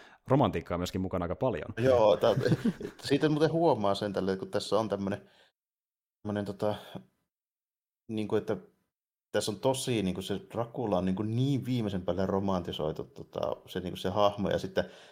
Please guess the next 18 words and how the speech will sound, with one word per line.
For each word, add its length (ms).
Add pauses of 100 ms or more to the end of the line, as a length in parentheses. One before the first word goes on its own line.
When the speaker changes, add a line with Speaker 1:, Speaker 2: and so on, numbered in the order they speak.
(100)
Speaker 2:
tässä 200
tietysti, 240
koska 220
tää 100
on, 60
niinku, 140
ysäriä, 600
niin 140
pystytään 320
tekemään 260
vähän 120
tämmöstä 220
räväkämpää. 520
Tää 200
on, 120
niinku, 160
paikkapaikoiten, 1000
niin, 320